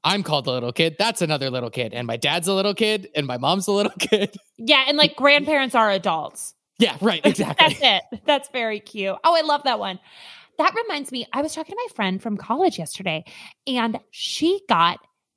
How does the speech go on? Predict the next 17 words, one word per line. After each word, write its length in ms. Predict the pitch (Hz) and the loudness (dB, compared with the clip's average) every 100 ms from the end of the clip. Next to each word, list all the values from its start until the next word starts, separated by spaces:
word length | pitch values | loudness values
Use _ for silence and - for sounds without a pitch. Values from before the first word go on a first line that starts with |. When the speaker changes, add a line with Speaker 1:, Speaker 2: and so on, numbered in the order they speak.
| - | -6
Speaker 2:
an 140 | 247 233 _ _ - | -6 -6 _ _ -6
animal 680 | 254 311 339 190 170 - - _ _ _ _ _ _ | -4 0 0 0 0 -6 -16 _ _ _ _ _ _
intuitive 800 | 240 214 - 185 - - - - _ - | -4 -2 -2 -6 -6 -12 -16 -20 _ -8
to 100 | 262 | -8
talk 380 | - 220 247 | 2 2 2
to 160 | - 233 | 0 -4
her 80 | 202 | -2
dogs. 680 | 170 208 180 - - - - _ _ _ _ _ _ _ _ _ _ _ _ _ _ _ _ _ 247 | 4 4 2 -4 -14 -14 -14 _ _ _ _ _ _ _ _ _ _ _ _ _ _ _ _ _ -2
Isn't 120 | 269 | 0
that 160 | 370 | 0
Speaker 1:
What? 200 | 220 156 | 0 2
Speaker 2:
wild? 240 | 165 294 - _ _ _ - | 4 2 0 _ _ _ -4
Speaker 1:
What? 180 | 139 269 | -2 0
Speaker 2:
Yes. 240 | 349 - - | -2 -6 -8
So 60 | 269 | -10
she, 220 | - 302 | -6 -4
you, 160 | 311 | -4